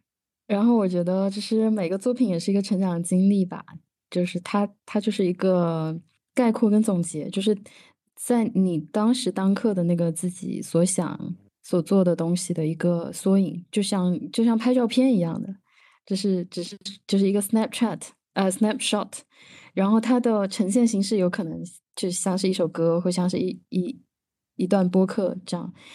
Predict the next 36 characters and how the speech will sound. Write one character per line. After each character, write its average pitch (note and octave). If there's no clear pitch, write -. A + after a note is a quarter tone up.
我 -
们 G3+
可 A#3
能 F#3+
过 A3
段 G#3
时 G3
间 F#3
再 G#3
去 G3
听 F#3+
自 F#3
己 F#3+
的 F#3
第 G3
一 G3+
期， -
哦， F3+
对， F#3+
我 F3
现 C4
在 A#3+
听 A#3
自 A3+
己 G#3
的 F#3
第 G#3
一 G#3
期 G3+
就 G3+
觉 F#3
得 F3+
挺 F3+
羞 G3
耻 -
的。 F#3